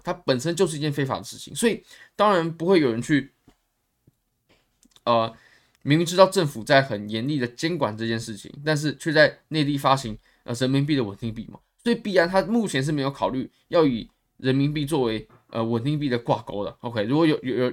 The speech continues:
有人对这个方面有问题的话，这就是解答。那当然，如果大陆它把这个法规呢，呃，解禁了，或者说，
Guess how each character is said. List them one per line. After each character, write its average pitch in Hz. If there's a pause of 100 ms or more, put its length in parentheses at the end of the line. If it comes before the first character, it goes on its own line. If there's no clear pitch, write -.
有 135
人 135
对 175
这 160
个 139
方 139
面 143
有 101
问 120
题 113
的 101
话， 101
这 139
就 139
是 135
解 117
答。 - (1500)
那 233
当 226
然， 147
如 185
果 190
大 180
陆 170
它 165
把 143 (160)
这 185
个 170
法 120
规 120
呢， 117 (200)
呃， 113
解 110
禁 135
了， -
或 190
者 123
说， 143